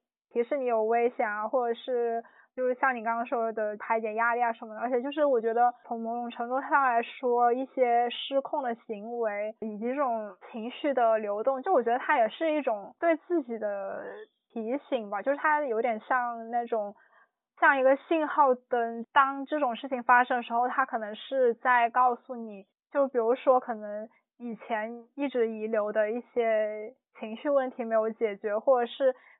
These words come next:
可能是在提醒你现在真的非常的焦虑，或者是压力非常大，你很需要停下来休息。如果你要换个角度来说，它有些时候也是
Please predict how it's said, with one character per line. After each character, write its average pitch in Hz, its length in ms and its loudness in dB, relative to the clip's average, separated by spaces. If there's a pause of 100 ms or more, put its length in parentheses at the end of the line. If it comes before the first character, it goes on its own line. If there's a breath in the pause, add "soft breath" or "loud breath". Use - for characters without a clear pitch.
(100)
可 233 120 -8
能 226 120 -4
是 262 80 -6
在 277 180 4
提 240 180 -8
醒 233 180 -6
你 220 100 -8
现 285 160 0
在 269 160 2
真 247 220 -2
的 220 300 0
非 233 340 0
常 220 260 -6
的 208 300 -4
焦 220 300 4
虑， 240 80 -2
或 247 180 2
者 254 80 0
是 247 60 -2
压 233 160 4
力 247 60 -2
非 240 220 -2
常 233 160 -6
大， 233 120 -2
你 233 120 -6
很 220 200 -6
需 247 120 -10
要 240 300 2
停 226 240 -16
下 247 140 -4
来 233 100 0
休 233 300 -2
息。 233 160 -10 (480 soft breath)
如 240 120 -8
果 294 100 2
你 247 100 -4
要 233 120 6
换 320 180 4
个 202 100 0
角 226 160 0
度 233 60 -4
来 233 200 0
说， 226 220 -6
它 233 360 -2 (260)
有 220 120 -4
些 240 140 2
时 240 100 0
候 247 100 6
也 226 140 4
是 240 260 0